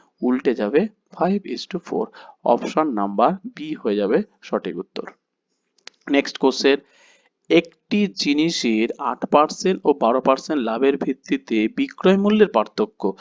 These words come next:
তার মানে বিক্রয় মূল্যের পার্থক্য, তাহলে একই জিনিস, একই জিনিস, তার ক্রয় মূল্যটা একই।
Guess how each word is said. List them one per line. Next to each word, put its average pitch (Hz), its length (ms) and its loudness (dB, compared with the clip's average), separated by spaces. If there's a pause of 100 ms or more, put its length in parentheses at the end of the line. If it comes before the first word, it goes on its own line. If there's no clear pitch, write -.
(300)
তার 160 160 6
মানে 185 200 0
বিক্রয় 165 380 -2
মূল্যের 175 300 2
পার্থক্য, - 320 0 (480)
তাহলে 302 180 0 (280)
একই 208 260 4
জিনিস, - 220 -8 (360)
একই - 300 4
জিনিস, 104 280 -8
তার 156 180 2
ক্রয় 202 240 6
মূল্যটা 226 380 4 (180)
একই। 131 220 -2